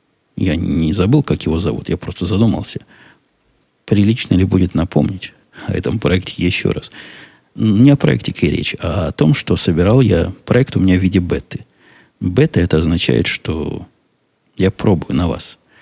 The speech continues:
на дорогих пользователях пробую, и они рассказывать должны, чего хорошо, чего плохо. Вовлечённость пользователей в ответы на проблемы невелика.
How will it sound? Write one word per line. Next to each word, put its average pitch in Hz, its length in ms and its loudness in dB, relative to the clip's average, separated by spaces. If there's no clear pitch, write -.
на 95 220 -2
дорогих 92 480 0
пользователях 71 640 2
пробую, - 400 2
и 123 80 -4
они 120 200 6
рассказывать 101 600 0
должны, 92 320 2
чего 85 240 0
хорошо, - 380 -2
чего - 260 -2
плохо. - 380 -10
Вовлечённость 120 640 4
пользователей 90 800 2
в 87 400 -6
ответы 110 580 2
на 82 480 -4
проблемы 120 560 4
невелика. 101 720 2